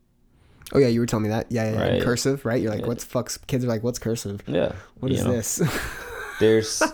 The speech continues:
Speaker 2: again, there's temporal myopia, man, right? The,
Speaker 1: That's
Speaker 2: the,
Speaker 1: fucking
Speaker 2: the,
Speaker 1: bananas,
Speaker 2: the
Speaker 1: man.
Speaker 2: kids are, you know, um,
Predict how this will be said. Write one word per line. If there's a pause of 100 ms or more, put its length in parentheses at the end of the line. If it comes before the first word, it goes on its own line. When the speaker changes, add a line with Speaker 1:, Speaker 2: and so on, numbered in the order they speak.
(140)
Speaker 2:
again,
there's
temporal
myopia,
man, (220)
right?
The,
Speaker 1:
That's
Speaker 2:
the,
Speaker 1:
fucking
Speaker 2:
the,
Speaker 1:
bananas,
Speaker 2:
the
Speaker 1:
man.
Speaker 2:
kids
are, (340)
you
know,
um,